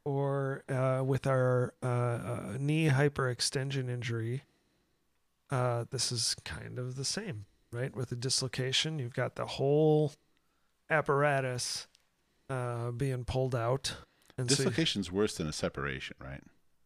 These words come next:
Speaker 1: Yes. Separation is kind of like that grade one strain.
Speaker 2: Mm-hmm.
Speaker 1: Uh, although a separation can get substantial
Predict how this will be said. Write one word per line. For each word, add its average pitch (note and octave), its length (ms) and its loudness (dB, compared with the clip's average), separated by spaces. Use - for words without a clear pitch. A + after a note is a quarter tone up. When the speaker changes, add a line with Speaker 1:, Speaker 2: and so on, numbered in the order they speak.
Speaker 1:
Yes. - 580 0
Separation D3 760 2
is B2 280 0
kind E3+ 320 -2
of C#3 140 2
like C3+ 240 -4
that C3 340 -4
grade C3+ 400 -4
one B2+ 320 -4
strain. G#2+ 720 -2
Speaker 2:
Mm-hmm. E2+ 220 -12
Speaker 1:
Uh, C#3+ 200 0
although D3+ 240 4
a D3 80 0
separation D3+ 600 2
can B2+ 200 -6
get C3 220 -2
substantial - 920 -4